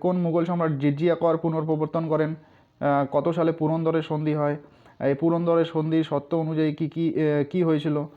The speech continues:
এ, কাদের মধ্যে হয়েছিল? বা শিবাজিকে পার্বত্য মুশিক আখ্যা কে দিয়েছিলেন?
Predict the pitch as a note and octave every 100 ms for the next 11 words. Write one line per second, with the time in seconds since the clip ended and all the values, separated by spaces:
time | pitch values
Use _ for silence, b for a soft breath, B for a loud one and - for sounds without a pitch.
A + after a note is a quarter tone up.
0 | B B - B2+ D3 C#3+ E3 D#3+ D#3+ D#3+
1 | D3+ D3+ D#3 b b - C3 C3+ - E3
2 | - D#3+ E3 E3 E3+ D#3+ C#3 D3+ D#3+ E3
3 | D#3 D3 D#3+ C#3 - D#3+ E3 D#3+ D#3+ D#3
4 | E3 D#3